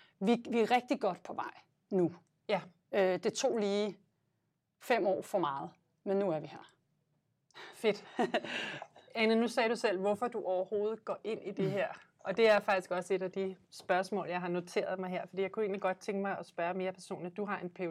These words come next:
Speaker 2: D i en niche modemagasiner, men hvorfor er det lige talentopdyrkelse og talent, du er kastet over, hvis vi stadigvæk må kalde det talent?
Speaker 1: Ja, det må vi gerne. Altså, jeg siger faktisk næsten dagligt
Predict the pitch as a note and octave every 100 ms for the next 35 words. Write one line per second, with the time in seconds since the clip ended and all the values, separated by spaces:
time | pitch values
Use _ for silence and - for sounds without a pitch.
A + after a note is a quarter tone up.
0 | F3 A3 F3 F3 E3 D#3 G3+ G3+ A3+ G3
1 | G#3+ F3+ F#3 F3+ E3+ F3 - - - -
2 | - F#3+ G#3 G#3+ A3 G3 G#3+ G#3 G3+ F3+
3 | F#3 F#3+ G#3 F#3+ E3+ E3+ - E3 - F3
4 | F#3+ F#3 _ F#3+ E3 E3 D#3+ _ _ _
5 | - E3 - D#3 - D3 _ - E3 D#3+
6 | - E3+ F3 F3 E3+ E3+ E3 E3 D#3+ _
7 | _ - E3+ - - - G3 G3+ G3 G#3+
8 | G3+ F3+ E3+ F#3 - _ - G3+ A#3+ A3
9 | - - C#4+ C#4+ A#3 A#3 A#3+ A#3+ G#3+ B3
10 | - F#3+ F3+ A3 A#3